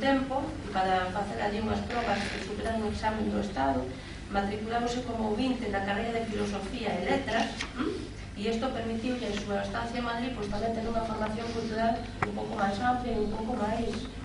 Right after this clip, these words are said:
polifacética. No ano mil novecentos cincuenta e dous volveu a Galicia para facer o servicio militar, estivo en Santiago de Compostela, Coruña,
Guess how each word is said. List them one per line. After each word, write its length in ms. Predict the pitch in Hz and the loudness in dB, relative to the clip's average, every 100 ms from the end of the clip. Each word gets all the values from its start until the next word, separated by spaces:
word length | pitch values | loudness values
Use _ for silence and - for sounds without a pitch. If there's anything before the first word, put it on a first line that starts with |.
| - | -6
polifacética. 880 | 202 202 196 180 185 214 202 170 - - - - - - | -2 0 0 -2 0 0 0 -2 -6 -8 -8 -8 -8 0
No 80 | 220 | 4
ano 160 | 233 240 | 4 6
mil 80 | 247 | 4
novecentos 560 | 247 240 254 247 240 | 2 2 0 0 -2
cincuenta 400 | 247 240 240 240 | -2 -2 -2 0
e 80 | 240 | 0
dous 240 | 269 277 - | 0 -2 -2
volveu 240 | 196 190 226 | -2 0 0
a 160 | 220 214 | 2 2
Galicia 400 | 220 311 294 277 269 | 2 0 2 0 0
para 160 | - 190 | -2 -2
facer 240 | 196 233 233 | -2 -2 -2
o 80 | |
servicio 400 | 226 - 254 247 | -2 -2 -2 -2
militar, 480 | 226 220 220 269 277 - - - - | -2 -2 2 4 4 4 -2 -4 -6
estivo 320 | - - 202 | -6 -2 0
en 40 | 202 | 0
Santiago 320 | 208 208 202 | 0 2 2
de 80 | 196 | 2
Compostela, 800 | 190 190 190 185 - 254 254 247 240 | 0 -2 -2 -4 0 0 2 2 2
Coruña, 720 | 190 196 262 262 247 247 247 | 0 2 4 4 4 4 2